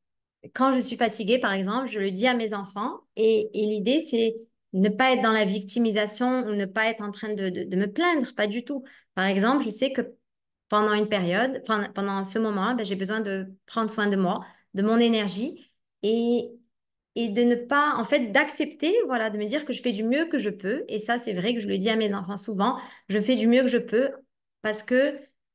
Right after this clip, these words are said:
euh, ben, en fait, on... l'idée aussi, la, la question qu'on peut se poser, c'est quel modèle, en fait, j'ai envie de, de transmettre à mes enfants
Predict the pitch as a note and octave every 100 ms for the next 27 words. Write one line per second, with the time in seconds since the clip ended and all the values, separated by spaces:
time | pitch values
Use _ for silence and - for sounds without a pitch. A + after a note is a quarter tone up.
0 | _ G#3 G3+ G3+ G3+ G3+ G3 F#3+ F#3 D3+
1 | - _ _ - G#3+ G#3+ G#3+ G#3 F#3+ F3
2 | F3 - - - G3+ G3+ G3+ G3 F3+ -
3 | _ _ _ _ _ _ _ _ _ _
4 | _ _ _ - G#3 A3 A3 A#3+ C#4 D4+
5 | - F4 D#4+ A3 G#3+ A3 B3+ B3+ A#3 A3
6 | A#3 A3 A3 D4+ A#3+ A#3+ - D#4 C#4 B3
7 | B3+ D#4+ B3 B3 G#3+ G#3+ G#3+ G#3+ G3 G3
8 | G3 G3 _ _ _ - F#3+ G3+ - B3+
9 | B3+ B3 B3 A3+ A3 A3 G#3 D4